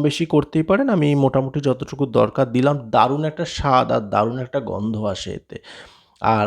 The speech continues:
ওপর থেকে দুটো কাঁচা লঙ্কা চিড়ে রেখেছি, একটু বড় সাইজের কাঁচা লঙ্কা, কারণ লঙ্কাগুলোতে খুব একটা ঝাল পাচ্ছি না,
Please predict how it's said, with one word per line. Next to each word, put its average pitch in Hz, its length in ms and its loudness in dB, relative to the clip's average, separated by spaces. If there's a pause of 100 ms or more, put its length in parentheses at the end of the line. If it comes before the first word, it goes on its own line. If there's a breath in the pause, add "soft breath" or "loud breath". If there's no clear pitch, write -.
ওপর 123 260 -2
থেকে 139 220 -2
দুটো 131 200 0
কাঁচা 110 260 -2
লঙ্কা 123 240 0
চিড়ে 131 280 4
রেখেছি, 127 300 0
একটু 135 280 -8
বড় 107 220 2
সাইজের 127 360 -2
কাঁচা 123 300 -6
লঙ্কা, 113 360 -4 (340)
কারণ 147 180 4
লঙ্কাগুলোতে 147 520 2
খুব 156 200 0
একটা 156 160 4
ঝাল 131 420 0
পাচ্ছি 123 540 0
না, 107 120 -6